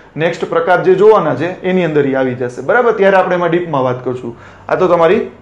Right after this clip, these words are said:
ખૂણાની વાત ચાલે છે તો આપણે નાનકડી એવી માહિતી આપી દીધી. ઓકે, તો આ ત્રણ પ્રકારના ખૂણા હોય. લઘુકોણ હોય ને કંઈક આવો દેખાતો હોય, કાટકોણ હોય ને ઈ આવો દેખાતો હોય અને ગુરુકોણ આ પ્રકારનો દેખાય. બરાબર?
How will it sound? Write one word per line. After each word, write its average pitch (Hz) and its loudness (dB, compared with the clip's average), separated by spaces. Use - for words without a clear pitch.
ખૂણાની 180 -2
વાત 170 2
ચાલે 202 0
છે 151 -2
તો 135 -2
આપણે 135 -2
નાનકડી 151 -4
એવી 123 -2
માહિતી 127 -4
આપી 151 0
દીધી. 120 -12
ઓકે, 190 2
તો 269 2
આ 214 6
ત્રણ 233 2
પ્રકારના 220 0
ખૂણા 170 -2
હોય. 139 0
લઘુકોણ 240 2
હોય 254 4
ને 220 2
કંઈક 202 2
આવો 202 4
દેખાતો 143 -4
હોય, 139 -2
કાટકોણ 185 0
હોય 240 2
ને 185 2
ઈ 185 -4
આવો 185 2
દેખાતો 143 -4
હોય 135 -2
અને 135 -6
ગુરુકોણ 196 0
આ 170 2
પ્રકારનો 135 -6
દેખાય. 139 -8
બરાબર? 190 2